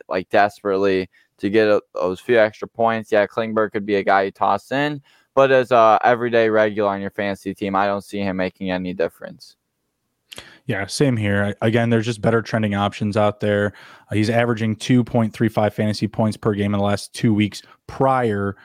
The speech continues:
Speaker 2: to the two assist game. Obviously, that was nice. That was endearing. <clears throat> Really just think he did it just to mess with me. You know, just,
Speaker 1: Mm-hmm.
Speaker 2: "Oh, drop this guy." No, no, I'm gonna go up there and put up a bunch of points.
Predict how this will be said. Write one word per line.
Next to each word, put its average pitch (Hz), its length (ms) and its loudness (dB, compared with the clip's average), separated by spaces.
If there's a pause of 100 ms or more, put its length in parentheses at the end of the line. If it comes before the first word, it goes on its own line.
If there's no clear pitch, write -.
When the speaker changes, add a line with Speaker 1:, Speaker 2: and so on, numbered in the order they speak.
(180)
Speaker 2:
to - 100 -2
the 101 100 0
two 110 260 0
assist 107 420 -2
game. 98 320 -2
Obviously, 104 420 -2
that 104 160 0
was 98 160 -6
nice. 131 360 -2
That 98 120 -2
was 98 140 -4
endearing. 101 480 0 (360)
<clears throat> - 40 0 (400)
Really 175 200 4
just 127 160 -4
think 139 120 0
he 117 80 0
did 117 160 2
it 110 40 0
just 110 200 -4
to 107 60 -4
mess 107 200 0
with 90 80 -10
me. 101 220 -2
You 107 100 -6
know, 98 220 -2
just, 104 120 -6
Speaker 1:
Mm-hmm. 120 340 -2
Speaker 2:
"Oh, 143 160 -4
drop 156 280 2
this - 160 0
guy." 104 200 2
No, 170 260 2 (460)
no, 156 220 0 (120)
I'm 123 80 -2
gonna 135 120 2
go 131 120 4
up 123 80 -2
there 131 120 2
and 123 100 0
put 131 120 2
up 120 120 2
a 120 40 -4
bunch 113 220 -2
of 95 60 -12
points. 92 380 -6